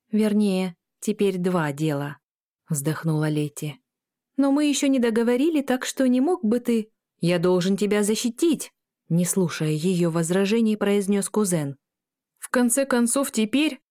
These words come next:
после случившегося с Финиасом, ты осталась совсем одна, и я не теряю надежды на то, что ты ответишь согласием на моё предложение».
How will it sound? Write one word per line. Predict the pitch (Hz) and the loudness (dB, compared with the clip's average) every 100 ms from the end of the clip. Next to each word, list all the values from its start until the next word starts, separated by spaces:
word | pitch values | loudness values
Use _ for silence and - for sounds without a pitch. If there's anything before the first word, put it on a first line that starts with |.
| _ | _
после | 214 226 247 | -2 0 0
случившегося | 240 262 - 214 - 180 185 214 | 0 0 0 -2 0 0 0 0
с | 214 | -2
Финиасом, | - 233 180 151 151 147 143 - _ _ | 0 2 2 0 -2 -2 -4 -8 _ _
ты | - 214 | 0 2
осталась | 208 208 202 214 | 2 0 0 0
совсем | - 233 226 214 | 0 0 0 0
одна, | 226 196 151 135 - _ _ _ - | 0 0 0 -2 -8 _ _ _ -2
и | 233 | 0
я | 233 226 | 2 2
не | 233 247 | 2 0
теряю | 254 240 226 226 | 0 2 2 2
надежды | 240 202 180 170 | 2 2 0 0
на | 185 185 | 0 0
то, | 220 220 | -2 -2
что | - | -2
ты | 196 202 | 0 0
ответишь | 202 214 240 151 - | 2 0 0 -2 -2
согласием | 165 160 190 226 - 151 156 | -2 0 0 0 0 0 0
на | 160 | 0
моё | 165 156 | 0 0
предложение». | 147 156 170 185 175 147 135 139 139 | -2 -2 0 0 0 -2 -4 -6 -8